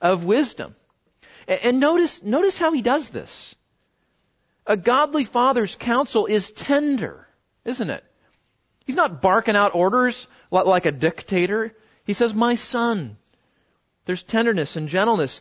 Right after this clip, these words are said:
His commands, his instructions are clear and direct. He says very clearly, "Do not follow their lifestyle.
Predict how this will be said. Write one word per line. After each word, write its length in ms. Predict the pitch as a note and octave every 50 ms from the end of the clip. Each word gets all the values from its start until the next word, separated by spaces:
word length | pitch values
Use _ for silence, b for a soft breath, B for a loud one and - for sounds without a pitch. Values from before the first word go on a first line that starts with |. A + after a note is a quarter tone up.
| B B B B
His 180 | A#3 A#3 A3
commands, 600 | - - A#3 A3 A#3 A#3 A#3+ A#3+ B3 A#3+ A#3 -
his 180 | - G#3+ F#3 F#3
instructions 580 | F#3 - - - A#3 A#3 - - A#3+ A#3 A3
are 160 | A3+ F#3 F#3+ F#3
clear 500 | - - - - A#3+ B3+ B3+ C4 C4 C4
and 220 | G3 G#3+ G#3 F#3+
direct. 680 | F#3+ G3+ F#3+ G#3 A3+ A#3+ G3+ - - _ - - - _ _ _ _ _ _ _ _ _ _ _ _ _
He 120 | - A3 G#3
says 260 | - - A#3 A3 F#3+
very 220 | F#3 A3+ A#3+ B3
clearly, 420 | A#3+ - C4 C4+ D4 C#4 A3+ D3+ - B B B B D3
"Do 160 | C#3+ G3+ A3+
not 240 | A#3+ B3+ C4 B3+ -
follow 480 | - - G#3+ G3+ G#3 A3 A#3 A#3+ A#3
their 180 | A3+ A#3 A#3+ A3+
lifestyle. 720 | A3 A3 A#3 B3+ A#3+ - - - G#3 E3+ C3+ A2 G#2 -